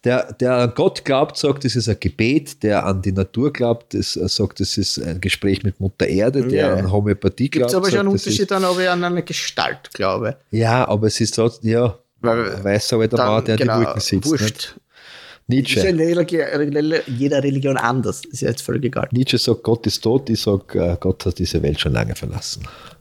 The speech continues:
Speaker 2: <laughs> Gott ist überall.
Speaker 1: Überall und nirgends.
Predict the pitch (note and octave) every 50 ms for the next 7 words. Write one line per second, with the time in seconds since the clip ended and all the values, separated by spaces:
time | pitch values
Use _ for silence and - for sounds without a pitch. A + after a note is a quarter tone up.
0 | - _ _ - - - - - - - - - - - - - - _ _ _
1 | - - - - - A#2+ - - A2 A2+ - A#2+ - - - C3 D3 B2 A2+ A2
2 | C3+ C#3+ C#3 - - - C3+ C3+ - - - - _ _ _ - - C3 C3+ -
3 | - - - - - G2+ G#2 - F2 F2 E2+ D#2+ D#2 E2 F2+ F2+ F2+ - - -
4 | C2 - - - -